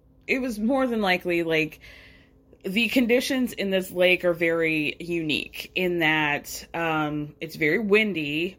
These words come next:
but it's also surrounded by mountains. So it was, like, they were out on that, they took a pontoon boat out on the lake, and he was like, "Just see, like, in the time that we've been talking, look at how far we've gotten."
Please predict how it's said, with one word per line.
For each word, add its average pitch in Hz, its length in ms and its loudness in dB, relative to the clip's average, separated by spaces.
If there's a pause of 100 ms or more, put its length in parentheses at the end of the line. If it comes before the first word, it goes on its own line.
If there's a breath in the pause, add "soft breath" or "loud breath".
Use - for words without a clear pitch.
but 180 100 -2
it's 180 140 0
also 247 340 0
surrounded 196 680 0
by 160 240 0
mountains. - 680 -6
So 165 540 0 (840 loud breath)
it - 220 4
was, 202 640 0
like, 190 200 2
they 247 200 6
were 320 160 0
out 190 240 2
on 180 140 2
that, 165 260 -2 (380)
they 202 140 4
took 254 180 0
a 240 40 -2
pontoon 196 480 0
boat 170 200 2
out 160 280 -2
on 175 120 -4
the 170 60 -2
lake, 147 380 2
and 170 140 -2
he 180 80 0
was 175 140 -4
like, 170 220 2
"Just 240 260 -4
see, 233 420 0
like, 190 280 0
in 208 160 0
the 202 80 2
time 220 240 0
that 214 100 -4
we've 190 180 -2
been 170 140 -4
talking, 202 440 0
look 190 180 -2
at - 60 -4
how 185 120 0
far 175 240 0
we've 160 160 -4
gotten." 147 440 -2